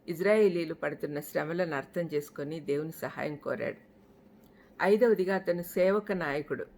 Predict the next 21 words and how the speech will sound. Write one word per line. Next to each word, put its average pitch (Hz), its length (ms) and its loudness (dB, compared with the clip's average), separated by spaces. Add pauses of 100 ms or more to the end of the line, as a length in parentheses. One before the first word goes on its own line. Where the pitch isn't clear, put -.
(540)
భూమి 220 300 2
అంతట్లో 196 440 -2
సాత్వికుడు 175 720 -4
అని 160 240 -4
దేవుని 165 380 -4
యొద్ద 156 320 -6 (680)
ప్రశంసలు 175 520 0
పొందుకున్నాడు. - 680 -8 (720)
నిర్గమకాండము 143 880 -4 (420)
ముప్పై 165 340 -4
రెండు 147 600 -4 (560)
పంతొమ్మిది 151 420 -6
నుంచి 143 280 -6
ఇరవైలో 135 500 -4
మనం 143 220 -10 (100)
చూడగలం. - 340 -6 (1300)
నిర్గమకాండం 185 800 -2
మూడు 175 260 0
పదిలో 180 500 -4
దేవుడు 170 400 -2
ఇజ్రాయేలీలకు 170 1000 -2